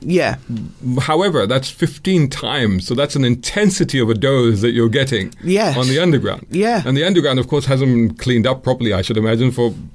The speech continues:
Speaker 2: hundred years, I guess,
Speaker 1: Mm.
Speaker 2: isn't it? You know,
Speaker 1: Mm.
Speaker 2: who, who else knows what else is down there in terms of contamination, right?
Speaker 1: Yeah,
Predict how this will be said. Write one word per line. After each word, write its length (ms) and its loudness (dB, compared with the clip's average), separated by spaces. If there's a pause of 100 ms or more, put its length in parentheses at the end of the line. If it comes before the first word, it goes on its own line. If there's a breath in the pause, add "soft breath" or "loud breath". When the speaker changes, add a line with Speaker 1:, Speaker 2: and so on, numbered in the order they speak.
Speaker 2:
hundred 420 -2
years, 280 -2
I 60 -6
guess, 260 2
Speaker 1:
Mm. 80 0
Speaker 2:
isn't 120 -2
it? 140 -4
You 100 -2
know, 140 2
Speaker 1:
Mm. 140 0
Speaker 2:
who, 60 -4
who 120 2
else 220 -2
knows 240 0
what 120 0
else 200 0
is 180 -4
down 280 0
there 120 2
in 80 0
terms 220 0
of 80 -2
contamination, 600 0
right? 340 -2
Speaker 1:
Yeah, 260 0